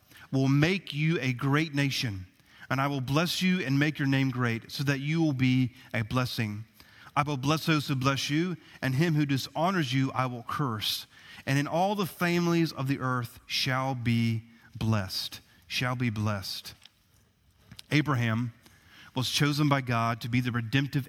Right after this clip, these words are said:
agent of God's grace and mercy through faith alone.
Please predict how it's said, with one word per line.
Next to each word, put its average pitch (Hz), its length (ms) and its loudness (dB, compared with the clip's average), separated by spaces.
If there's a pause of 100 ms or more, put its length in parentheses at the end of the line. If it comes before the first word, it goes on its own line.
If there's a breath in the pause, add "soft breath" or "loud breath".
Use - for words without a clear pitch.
agent 127 540 -2 (460 loud breath)
of 117 200 -4
God's 123 320 0
grace 127 640 -2
and 123 140 -2
mercy 120 380 -2
through 110 180 -4
faith 110 320 -2
alone. 104 460 -4